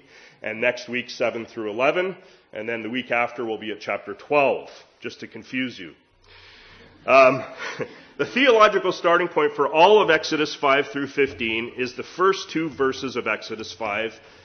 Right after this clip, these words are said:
that were read for us earlier. In these opening verses of chapter five,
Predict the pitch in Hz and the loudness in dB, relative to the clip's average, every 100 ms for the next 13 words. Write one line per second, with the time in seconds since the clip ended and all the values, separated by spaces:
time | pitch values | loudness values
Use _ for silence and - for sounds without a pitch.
0 | - 120 117 110 117 117 117 107 101 - | -6 -6 -4 -4 -4 -4 -6 -6 -6 -8
1 | 120 120 95 85 - _ - - - 117 | -6 -6 -6 -10 -16 _ -20 -20 -6 0
2 | 190 190 208 220 240 233 170 175 175 175 | 2 8 8 8 2 2 2 2 4 2
3 | 156 - 160 143 - 170 - 127 101 104 | 2 0 0 0 -2 -6 -2 -2 -2 -2
4 | 160 | -6